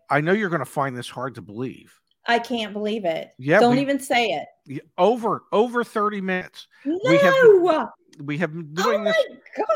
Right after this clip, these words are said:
Speaker 2: my gosh!
Speaker 1: Yes. You know, and I believe Zach had a gourmet lunch while we were doing this. I, I'm
Speaker 2: He
Speaker 1: certain.
Speaker 2: did.
Speaker 1: Yeah.
Speaker 2: Zach had a gourmet lunch on our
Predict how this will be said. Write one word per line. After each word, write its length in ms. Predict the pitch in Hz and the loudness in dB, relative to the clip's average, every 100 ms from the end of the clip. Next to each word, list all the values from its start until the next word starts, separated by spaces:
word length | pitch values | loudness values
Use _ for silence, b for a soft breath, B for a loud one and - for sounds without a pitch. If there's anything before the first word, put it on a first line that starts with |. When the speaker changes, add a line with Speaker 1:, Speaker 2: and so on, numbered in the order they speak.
| 480 | -2
Speaker 2:
my 100 | 339 | -4
gosh! 220 | 277 135 | -6 -10
Speaker 1:
Yes. 480 | 127 165 254 - - - | -10 -8 -8 -12 -20 -12
You 180 | 151 | -6
know, 160 | 160 156 | -2 0
and 100 | 156 | 2
I 80 | 160 | 0
believe 420 | 160 151 175 160 | -2 -6 -6 -8
Zach 400 | - 156 196 196 | -8 -2 -2 -2
had 140 | 160 135 | -8 -8
a 40 | 117 | -10
gourmet 460 | 139 156 156 151 | -8 -8 -6 -8
lunch 340 | 139 143 117 - 101 | -8 -10 -12 -16 -16
while 160 | 107 | -16
we 140 | 104 110 | -14 -16
were 120 | 104 | -18
doing 280 | 113 120 98 | -16 -14 -14
this. 200 | 90 - | -20 -20
I, 120 | 110 - | -20 -14
I'm 100 | 294 | -10
Speaker 2:
He 120 | 359 | -10
Speaker 1:
certain. 400 | 294 339 359 247 | -6 -4 -2 -2
Speaker 2:
did. 120 | 208 _ b b - | -6 _ b b -8
Speaker 1:
Yeah. 200 | 147 165 | -4 -2
Speaker 2:
Zach 140 | 311 440 523 427 | -4 -8 -10 -8
had 140 | 339 | -6
a 80 | 269 | -6
gourmet 540 | 240 285 311 320 302 | -8 -10 -8 -10 -10
lunch 340 | 269 254 294 285 | -10 -10 -10 -10
on 220 | 196 190 | -12 -14
our 640 | - 233 247 262 277 - | -12 -10 -6 -6 -8 -12